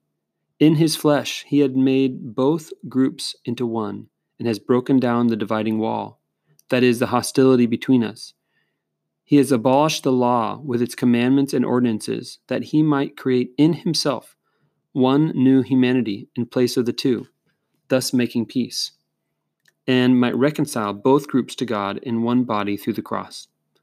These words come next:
thus putting to death that hostility through it. So he came and proclaimed peace to you who were far off,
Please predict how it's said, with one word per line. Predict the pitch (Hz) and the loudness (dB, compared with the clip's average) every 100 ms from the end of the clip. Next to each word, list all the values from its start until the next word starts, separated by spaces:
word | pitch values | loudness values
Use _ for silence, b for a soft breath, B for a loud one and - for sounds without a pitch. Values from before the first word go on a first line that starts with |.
| _ | _
thus | - 131 131 | -2 -2 -2
putting | - 139 131 127 | 0 4 4 4
to | 127 | 0
death | 113 107 101 - - | -4 -4 -8 -12 -10
that | 127 104 | -8 -6
hostility | 113 - - 107 104 104 | -8 -8 -4 -4 -2 -6
through | 98 - 95 | -6 -6 -6
it. | 95 _ _ _ _ _ _ _ _ _ _ _ - | -6 _ _ _ _ _ _ _ _ _ _ _ -8
So | - 143 | 0 2
he | 131 | 4
came | 143 - 151 160 170 | 0 2 2 4 2
and | 143 120 | 0 -2
proclaimed | 117 - 139 135 123 | -2 0 2 4 2
peace | - 160 - | 0 -2 -2
to | - 120 | -2 2
you | 120 151 | 4 2
who | 170 | 2
were | 165 | 0
far | 160 156 151 | 2 0 0
off, | 110 104 - | 0 -4 -12